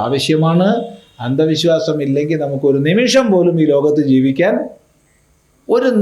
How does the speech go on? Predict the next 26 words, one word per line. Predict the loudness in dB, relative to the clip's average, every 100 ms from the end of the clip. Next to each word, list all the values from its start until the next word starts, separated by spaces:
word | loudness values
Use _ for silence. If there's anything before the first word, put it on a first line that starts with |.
| 2
നിമിഷം | 2 0 -2 0
കഴിയില്ല. | 0 2 2 2 0
പിന്നെയല്ലേ, | 0 0 -2 -8 -18 _ _ _ _ _ _ _ _ _ _ _
ഒരു | -8 -4
നിമിഷം | 0 0 0 0
കഴിയില്ല. | -2 -2 -8 -14 -20 _ _ _ _ _ _ -4
നമുക്ക് | -2 -2
വളരെ | -2 -2 0 0
അടുപ്പമുള്ള | 0 0 0 2
ഒരാളുണ്ടായിരുന്നു | 2 0 2 0 -2 -8
കേട്ടോ, | -12 -16 -20 _ _
അദ്ദേഹം | -8 -6 -4
മരിച്ചുപോയി. | -6 -8 -10 -10 -16 _ _ _ _ _ _ _ _ _ _ _ _ _ _ -12
അദ്ദേഹത്തിന് | -4 0 2 0
എന്തെങ്കിലും | 0 2 2
രോഗം | 2 2 2
വന്നു | 2
കഴിഞ്ഞാൽ | 2 2 0 -2 -8 -18 _ _ _
ഉടനെ | -4 0 2
ഡോക്ടറെ | 0 0
അടുത്ത് | 0 0
പോകും. | -2 -6 -10 -20 _ _ _ _ _ _ _ _ _ _ _ _ _
ഏറ്റവും | -4 0 2
നല്ല | 4 4 2
ഡോക്ടർ | 0 0
ആരാന്ന് | 2 2 2